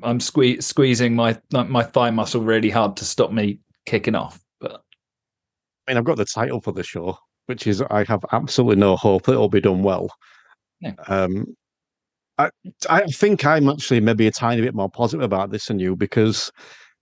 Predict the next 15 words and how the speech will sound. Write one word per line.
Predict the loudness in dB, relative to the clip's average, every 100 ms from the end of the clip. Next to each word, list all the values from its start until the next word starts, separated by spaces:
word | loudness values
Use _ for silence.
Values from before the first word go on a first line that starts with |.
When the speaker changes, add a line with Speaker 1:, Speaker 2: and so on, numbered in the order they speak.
| -4
Speaker 2:
I | 2
think | 4
there's | 4 4
a |
lot | 4 2
of | 0
stuff | -4 -2 -2
here. | 2 2
And | 2 2
again, | 2 0
we | 0 2
weren't | 2 2
in |
the | -2
meeting, | -2 -4